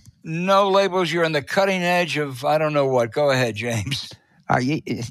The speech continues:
Speaker 2: you, you know, it's as vapid and shallow as you would think it is. And look, they're gonna go out and raise this money from these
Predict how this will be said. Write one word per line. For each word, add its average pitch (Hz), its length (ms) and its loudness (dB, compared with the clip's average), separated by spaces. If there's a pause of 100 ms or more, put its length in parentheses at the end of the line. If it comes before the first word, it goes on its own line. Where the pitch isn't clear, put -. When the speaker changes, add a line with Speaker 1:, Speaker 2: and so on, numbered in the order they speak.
(420)
Speaker 2:
you, 160 220 0
you 160 120 -2
know, 143 200 0
it's - 280 -2
as 120 360 -2
vapid 120 920 0
and 107 200 -4
shallow 117 720 2
as 92 300 -4
you 92 100 -2
would 98 160 -6
think 117 220 0
it 123 120 2
is. 131 420 2 (880)
And 135 600 2 (1160)
look, 147 260 -2 (120)
they're 143 180 2
gonna 127 200 2
go 113 120 0
out 113 140 4
and 107 80 -4
raise 110 160 2
this 104 140 -2
money 104 220 0
from 98 220 -4
these 92 260 -4